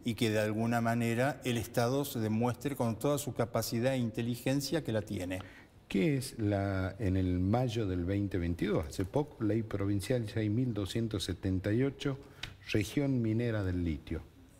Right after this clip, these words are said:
Speaker 1: La formalización de esa mesa del litio que hicieron los gobernadores de la provincia de Catamarca, Salta y Jujuy. Yo di-,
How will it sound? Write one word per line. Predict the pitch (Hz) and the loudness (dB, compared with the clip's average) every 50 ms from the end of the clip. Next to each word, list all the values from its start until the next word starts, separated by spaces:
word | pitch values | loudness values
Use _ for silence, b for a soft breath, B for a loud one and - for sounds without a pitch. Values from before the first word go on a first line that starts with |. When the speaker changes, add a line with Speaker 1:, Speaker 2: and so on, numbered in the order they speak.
| - - | -6 0
Speaker 1:
La | - 139 131 131 131 127 123 113 | 2 2 4 4 4 4 2 2
formalización | - - 131 127 123 123 123 123 123 123 123 123 120 - 147 131 - - - 160 151 131 123 113 | 0 0 0 2 2 2 2 2 2 2 0 -2 -2 0 -2 -2 -2 -2 -2 0 2 2 2 2
de | 113 123 | 0 0
esa | 123 - - 120 | 0 0 0 2
mesa | 117 127 143 147 - - 143 | 2 2 2 0 0 0 0
del | 135 135 135 131 127 | 2 2 2 2 2
litio | 135 156 160 160 - 175 156 | 0 0 -2 -2 -2 -2 -2
que | - - 117 | 0 0 -2
hicieron | 107 98 - 127 120 113 110 | -2 0 0 0 0 2 2
los | 104 98 98 | 2 2 2
gobernadores | 104 98 104 104 101 104 107 101 98 98 98 98 98 92 90 | 2 2 2 0 0 2 0 2 2 2 2 2 0 0 0
de | 92 | 0
la | 95 95 | 0 0
provincia | 92 98 98 104 101 - 117 | 0 0 0 0 0 0 0
de | 110 110 | 0 0
Catamarca, | 107 110 117 120 135 151 170 - 185 165 | 0 0 0 0 0 -2 -2 -4 -4 -4
Salta | - - - 127 120 127 131 127 - 165 165 - - | -4 -2 -2 0 0 0 0 0 0 -2 -2 -2 -2
y | - 120 101 | -2 -2 -2
Jujuy. | - - 107 98 - - 110 95 95 87 87 87 - B B B B B B B B B B B B B - - | 0 -2 -4 -4 -4 -2 0 0 0 0 -2 -8 -14 B B B B B B B B B B B B B -6 -2
Yo | 104 107 117 117 | 2 2 2 2
di-, | 123 135 - | 0 -2 -4